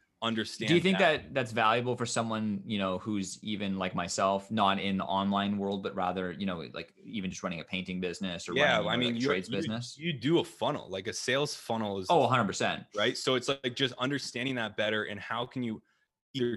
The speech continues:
Speaker 1: tweak it if you're already, I know you're one of the top guys in, in student work. So how do you tweak that offer along the way,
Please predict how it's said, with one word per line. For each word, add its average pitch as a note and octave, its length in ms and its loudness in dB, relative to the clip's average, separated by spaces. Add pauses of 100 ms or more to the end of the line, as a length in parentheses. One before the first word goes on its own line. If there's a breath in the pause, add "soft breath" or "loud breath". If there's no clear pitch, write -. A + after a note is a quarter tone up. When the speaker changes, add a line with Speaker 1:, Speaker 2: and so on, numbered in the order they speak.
Speaker 1:
tweak C#3 320 -2
it E3 80 6
if C#3 160 0
you're B2+ 140 2
already, B2+ 180 4
I G#2+ 80 -2
know A#2 140 2
you're A2+ 320 2
one A2+ 120 -2
of A2 60 0
the G#2 120 -4 (120)
top A2+ 260 -2
guys A2 380 0 (160)
in, G#2+ 240 -4
in G#2 160 -6
student G#2 300 -2
work. C3 260 0
So G#2+ 240 0 (380 loud breath)
how C3 80 0
do C3 60 0
you A#2+ 140 0
tweak D#3+ 520 -2 (120)
that A2 340 -2
offer A#2 540 -2 (360)
along A2+ 340 2
the G#2+ 60 -2
way, A#2+ 560 0